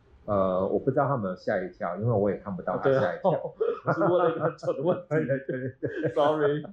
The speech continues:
Speaker 1: 不会，不会，不会，不，你问得很实际，那也是我心里面的疙瘩。
Speaker 2: 对。
Speaker 1: 嗯，所以一开始我接不到个案，我高度的怀疑，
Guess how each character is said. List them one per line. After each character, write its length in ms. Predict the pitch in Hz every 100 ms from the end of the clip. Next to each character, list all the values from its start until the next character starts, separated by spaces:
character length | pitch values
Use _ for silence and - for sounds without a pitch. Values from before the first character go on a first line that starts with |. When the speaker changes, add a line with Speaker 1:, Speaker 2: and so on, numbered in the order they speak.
| - - -
Speaker 1:
不 80 |
会， 160 | 107 120 95
不 60 |
会， 140 | 95 95
不 100 | 87
会， 80 | 90
不， 140 | 165 165 -
你 100 | 151
问 220 | 202 214
得 80 | 151
很 160 | 117
实 200 | 95 -
际， 180 | 104 131 123
那 120 | 160
也 60 |
是 100 | 104
我 140 | 127 90
心 160 | -
里 120 | 113 90
面 160 | 104 92
的 100 | 92 -
疙 220 | 90 90
瘩。 200 | 87 82 - _ -
Speaker 2:
对。 420 | 117 98 90 87 -
Speaker 1:
嗯， 120 | 95 - -
所 180 | - 151
以 240 | 156 113 - _ _ _
一 80 | 170
开 180 | 180 208
始 100 | 165
我 80 | 113
接 180 | - 143
不 100 | 127
到 120 | 120
个 280 | - 113 107
案， 180 | 92 -
我 80 | -
高 240 | - 147 147
度 200 | 151 123
的 160 | 101 -
怀 240 | 90 82
疑， 120 | 98